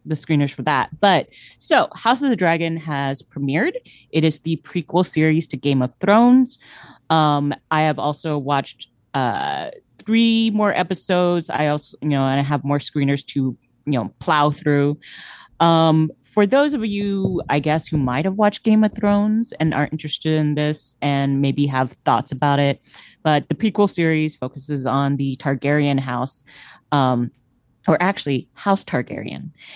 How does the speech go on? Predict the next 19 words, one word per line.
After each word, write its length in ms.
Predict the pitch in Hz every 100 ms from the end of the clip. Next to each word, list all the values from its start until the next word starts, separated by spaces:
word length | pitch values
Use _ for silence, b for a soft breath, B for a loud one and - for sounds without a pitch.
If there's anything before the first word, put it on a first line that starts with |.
| B
And, 460 | 208 196 175 170 165 156
um, 380 | 156 147 139 139 _ -
if 100 | 202 190
you 140 | 247
know 440 | 262 320 320 262 -
a 60 |
couple 280 | - 262 233
things 200 | 226 214
about 340 | 196 196 165 _
Targaryens 680 | - 196 180 170 147 139 139
is, 180 | 139 143 - _
well, 260 | 170 151 135
three 240 | - 208 180
things. 300 | - - -
One, 480 | 143 156 147 220 330 _ _ _ _ _ _ _ _ _ _ -
they're 120 | 180
peroxide 460 | - 147 139 185 190
blondes. 480 | 165 117 190 - - _ _ b b b _ _ _ _ _ -
Two, 380 | 180 170 311